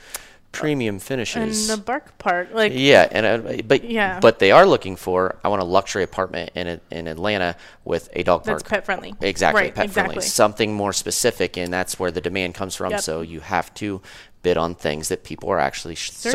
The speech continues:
Speaker 1: searching
Speaker 2: for.
Speaker 1: for,
Speaker 2: Yeah.
Speaker 1: not what you want them to search for,
Speaker 2: Right.
Speaker 1: because they're not going to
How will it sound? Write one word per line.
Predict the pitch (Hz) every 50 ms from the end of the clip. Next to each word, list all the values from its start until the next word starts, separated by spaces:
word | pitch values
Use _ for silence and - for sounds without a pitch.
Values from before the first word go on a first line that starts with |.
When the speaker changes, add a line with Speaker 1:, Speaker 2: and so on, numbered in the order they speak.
| 262
Speaker 1:
searching | - 240 202 185 170
Speaker 2:
for. | - 190 180 165 143 - 214 254
Speaker 1:
for, | - 220
Speaker 2:
Yeah. | 220 190 - -
Speaker 1:
not | - 85 87 87 85 -
what | - 85 - - -
you | - 90 85
want | 85 87 101 127 120 - -
them | 90 82 78 76
to | - 80
search | 73 - 76 71 - -
for, | - 76 76 73 85
Speaker 2:
Right. | 143 208 185
Speaker 1:
because | 95 - 73 73 73
they're | - - 78 80
not | 78 71 - -
going | 78 78 78 80 76
to | - - 82 78 76